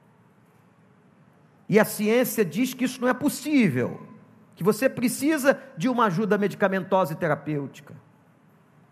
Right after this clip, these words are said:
E Paulo vai dizer ainda no mesmo texto que você tem poder sobre os seus pensamentos.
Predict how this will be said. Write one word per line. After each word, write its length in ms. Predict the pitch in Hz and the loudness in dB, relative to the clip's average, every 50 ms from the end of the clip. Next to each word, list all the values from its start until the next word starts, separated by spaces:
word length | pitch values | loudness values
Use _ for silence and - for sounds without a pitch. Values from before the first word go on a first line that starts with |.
| _ _ _ _ _ _ _ _ _ _ _ _ _ _ _ _ _ _ _ _ _ _ _ _ _ _ _ - - - _ - - _ _ _ - - - - - - - - - - - - - - - - - - - - - - | _ _ _ _ _ _ _ _ _ _ _ _ _ _ _ _ _ _ _ _ _ _ _ _ _ _ _ -20 -20 -20 _ -20 -20 _ _ _ -20 -20 -20 -20 -20 -20 -20 -20 -20 -20 -20 -20 -20 -20 -20 -20 -20 -20 -20 -4 2 2
E 80 | 165 | 2
Paulo 400 | 156 - - 175 180 190 190 180 | 4 4 4 4 6 6 4 2
vai 120 | 151 180 180 | 2 0 0
dizer 340 | 151 160 143 - 170 160 156 | 0 -2 -2 0 0 2 2
ainda 260 | 151 180 185 170 165 | 2 2 2 0 0
no 80 | 151 156 | 2 2
mesmo 260 | 170 202 202 190 170 | 2 2 2 0 -4
texto 480 | 180 - 175 175 185 180 185 - 185 | -4 -2 0 0 0 0 -2 -6 -8
que 120 | 170 - 160 | -6 -4 -2
você 360 | 143 160 156 156 - - 190 | -2 -2 -2 -2 -2 -2 -2
tem 180 | 190 185 170 160 | 0 -2 -4 -2
poder 360 | 156 165 147 135 165 180 156 | 0 -2 0 2 2 0 0
sobre 200 | - 165 143 143 | 0 -2 -4 -4
os 60 | 135 | -4
seus 160 | - 170 156 | -4 -4 -4
pensamentos. 640 | 156 - 147 - - 107 110 113 107 107 - - | -4 -4 -4 -4 -4 -4 -4 -4 -6 -8 -12 -18